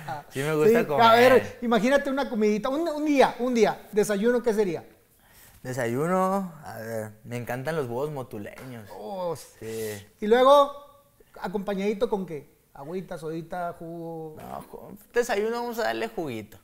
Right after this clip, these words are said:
Speaker 1: Ah,
Speaker 2: Sí,
Speaker 1: juguito.
Speaker 2: no le metas soda porque es hasta la tarde.
Speaker 1: A la tardecita,
Speaker 2: <laughs>
Speaker 1: sí, sí. Y luego llegamos a la, a la, a la, a, ¿no hay, no hay merienda a la mediodía? ¿O es hasta la tarde?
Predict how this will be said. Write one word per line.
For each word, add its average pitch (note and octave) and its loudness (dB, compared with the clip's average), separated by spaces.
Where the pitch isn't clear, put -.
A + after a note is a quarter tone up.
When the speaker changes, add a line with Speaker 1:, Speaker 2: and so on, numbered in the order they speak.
Speaker 1:
Ah, G3 -8
Speaker 2:
Sí, D#3 -10
Speaker 1:
juguito. D3 -8
Speaker 2:
no - -6
le G3 -4
metas G3 -2
soda F#3 2
porque D#3+ -6
es - -8
hasta F3 -12
la A2+ -10
tarde. - -16
Speaker 1:
A G#3+ -4
la G3 -4
tardecita, D#3+ -4
Speaker 2:
<laughs> - -2
Speaker 1:
sí, E3 -4
sí. E3+ -10
Y F#3 -6
luego B3+ 4
llegamos B3 4
a A#3 4
la, F#3+ 0
a F3 -6
la, F3 -2
a - -4
la, E3 -6
a, - -14
¿no G#3 -6
hay, B3 2
no A#3+ -2
hay B3+ -2
merienda A#3 0
a A3+ 0
la G#3+ -2
mediodía? A3+ -2
¿O E3+ -8
es F3 -8
hasta F#3+ -8
la D#3 -4
tarde? E3 -2